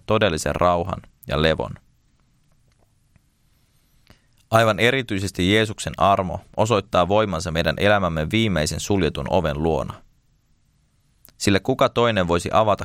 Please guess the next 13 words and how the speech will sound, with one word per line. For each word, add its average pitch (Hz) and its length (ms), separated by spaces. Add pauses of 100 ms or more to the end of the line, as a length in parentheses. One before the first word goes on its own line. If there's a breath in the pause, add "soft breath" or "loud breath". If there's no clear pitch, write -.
(120)
kuoleman 92 460
kahleet 95 420
sinun 90 300
puolestasi? - 720 (1300)
Kuka 107 240
muu 113 280
voisi 98 240
sulkea 110 440
helvetin 98 520
portin 104 440
edestäsi 98 600 (680)
ja 87 160
avata 110 240